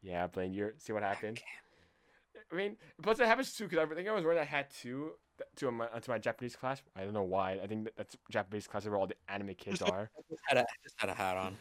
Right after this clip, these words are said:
Speaker 2: You just need, your hair was probably a mess, I assume.
Speaker 1: No,
Speaker 2: That's
Speaker 1: no.
Speaker 2: why I wore a hat.
Speaker 1: I mean, no, I wore, no, I wore hats 'cause I like hats, but no, I'm saying, like, I don't know, I was wearing the Japanese cl-, class, and I don't,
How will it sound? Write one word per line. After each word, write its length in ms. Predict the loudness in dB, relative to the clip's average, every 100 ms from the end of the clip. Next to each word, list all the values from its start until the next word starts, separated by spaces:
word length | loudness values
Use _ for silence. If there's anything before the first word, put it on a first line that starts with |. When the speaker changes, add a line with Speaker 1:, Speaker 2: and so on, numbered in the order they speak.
| -6
Speaker 2:
You 80 |
just 160 | -4 -2
need, 200 | -4 -4 -6
your 160 | 2 4
hair 140 | 6 4
was 200 | 0 2
probably 300 | 4 4 2
a 40 |
mess, 320 | 0 -2 -2
I 80 | 0
assume. 300 | 0 0 -4
Speaker 1:
No, 40 | -4 -12 -6
Speaker 2:
That's 140 | 4 6
Speaker 1:
no. 60 |
Speaker 2:
why 140 | 8 8
I 60 |
wore 200 | 6 4
a 40 | 6
hat. 260 | 6 4 0 -8 2
Speaker 1:
I 40 |
mean, 60 | 8
no, 40 |
I 140 | 10 10
wore, 220 | 8 8
no, 80 | 10
I 140 | 10
wore 180 | 10 10
hats 220 | 8 8
'cause 80 | 4
I 40 |
like 200 | 2 2
hats, 300 | 0 -2 -2 -2
but 100 | 0
no, 80 |
I'm 100 | 0
saying, 140 | 0 0
like, 120 | -2 -4 -20 -8 4
I 60 |
don't 80 | 6
know, 80 | 6 8
I 80 |
was 100 | 6
wearing 160 | 8 6
the 100 | 4
Japanese 380 | 4 4 4 0
cl-, 120 | -6 -14 0
class, 120 | 2 4
and 40 | 2
I 160 | 6
don't, 120 | 4